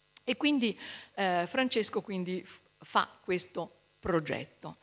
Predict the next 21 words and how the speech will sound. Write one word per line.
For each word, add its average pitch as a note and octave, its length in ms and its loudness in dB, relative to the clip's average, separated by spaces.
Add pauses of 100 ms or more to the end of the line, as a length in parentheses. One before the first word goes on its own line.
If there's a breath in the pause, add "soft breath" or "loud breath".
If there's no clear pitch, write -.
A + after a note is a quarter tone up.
(340 loud breath)
Un A#3+ 140 -2
progetto E4 680 4
che B3+ 360 4
ha G#3+ 240 6
delle, F#3 400 2
delle F3+ 180 4
novità, F#3 380 2
perché, G3+ 600 2
eh, E3+ 200 0
i F3 100 -2
suoi F#3+ 340 4
compagni, B3 720 2 (440 loud breath)
eh, F#3+ 260 0
all'inizio A#3 540 6
dobbiamo F3 280 0
sempre G#3 280 0
ricordare F#3 580 2
che F#3+ 140 -8
sono F3+ 280 -2 (160)
pochi F#3 400 4
compagni F3+ 800 2